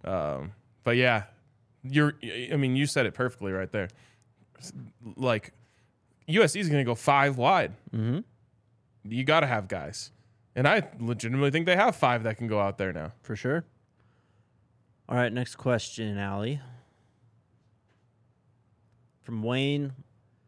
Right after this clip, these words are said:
Speaker 2: Question, academic scholarships, the way C U can keep, uh, is academic scholarships the way they can keep grabbing these guys and more and not having to worry about the old layers, old players taking their time leaving?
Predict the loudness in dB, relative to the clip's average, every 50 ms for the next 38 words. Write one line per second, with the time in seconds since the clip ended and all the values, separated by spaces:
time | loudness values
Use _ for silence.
0 | _ _ _ _ _ _ _ _ _ 0 2 2 2 2 2 0 0 0 0 0
1 | -2 -2 -2 0 0 0 0 0 -2 -4 -4 0 2 2 2 2 0 0 -2 -2
2 | -2 -2 -6 -12 -12 -14 -14 _ -6 0 0 2 0 0 -2 -4 -2 -2 -2 -2
3 | -4 -6 -6 -6 -6 -4 -4 -4 -4 -6 -12 -20 -20 _ _ _ _ _ _ _
4 | _ _ -2 0 2 0 0 0 0 -2 -2 -2 -4 -8 -12 -18 _ _ _ _
5 | _ _ -4 -4 -2 0 0 0 0 0 -2 -2 0 0 0 0 -2 -8 -8 -6
6 | -2 0 2 2 2 2 0 -2 -4 -6 -8 -6 -4 -2 -2 -2 -2 -4 -8 -2
7 | 2 4 4 4 4 2 0 0 0 0 2 2 4 4 4 4 2 2 0 -2
8 | -4 -4 -4 -2 -2 -2 0 0 0 2 0 0 -2 -4 -6 _ _ _ _ _
9 | _ _ _ -4 -2 0 0 2 2 0 0 -2 -4 -2 0 2 2 2 2 2
10 | 0 0 0 0 -2 -2 0 -2 0 0 0 -2 -2 0 0 2 2 2 2 0
11 | 0 -2 -4 -8 -12 -14 -18 -20 _ _ _ _ _ _ _ _ _ _ _ _
12 | _ _ _ _ _ _ _ _ _ _ _ 4 4 4 4 2 2 4 4 6
13 | 6 4 2 0 0 -2 -2 0 0 -2 -2 -2 -2 -2 -2 -2 0 0 0 -2
14 | -2 0 -2 -4 -4 -6 -8